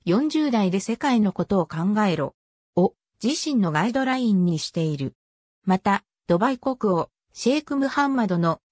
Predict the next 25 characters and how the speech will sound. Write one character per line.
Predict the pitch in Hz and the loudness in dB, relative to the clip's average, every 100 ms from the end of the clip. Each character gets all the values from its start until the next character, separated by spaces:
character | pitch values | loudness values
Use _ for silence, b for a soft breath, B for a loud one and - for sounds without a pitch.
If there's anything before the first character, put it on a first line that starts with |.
| _ | _
From | - 208 285 320 285 | -4 -2 0 -2 -2
Vision | 277 247 294 277 | -2 -2 -2 -4
to | - 208 | -2 0
Reality | 185 185 269 240 - 220 | 2 0 0 -2 -2 0
に | 185 | 0
感 | - 208 202 | 0 -2 -2
化 | 196 | -2
さ | - 160 | -2 0
れ、 | 156 - b b | -2 -6 b b
ビ | 233 | -2
ジ | 269 | 0
ョ | 285 | 2
ン | 220 | 2
の | 190 | 2
持 | 175 | 0
つ | 208 240 | -2 -6
力 | - - 208 190 | -6 -2 0 2
を | 170 | 2
伝 | 226 262 | 0 -2
播 | 208 | -4
さ | 160 143 | -8 -8
せ | - | -8
て | - 196 | -2 -2
い | 175 | -2
る。 | 156 - | -4 -10